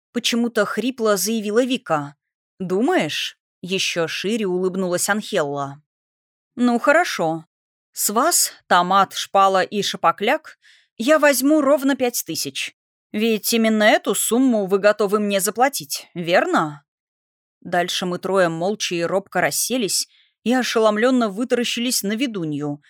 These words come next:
причём мы с Женькой ещё и испуганно, а Вика держала лицо, согласившись. «Верно». И, подчиняясь кивку Анхеллы, неуверенно вытащила и положила перед ней купюру,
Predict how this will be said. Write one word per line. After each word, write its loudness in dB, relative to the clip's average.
причём 0
мы -2
с -8
Женькой -2
ещё -4
и -2
испуганно, -4
а 4
Вика 2
держала 4
лицо, 0
согласившись. -2
«Верно». 0
И, -2
подчиняясь -4
кивку -4
Анхеллы, 0
неуверенно 4
вытащила 0
и 4
положила 2
перед -2
ней -2
купюру, -4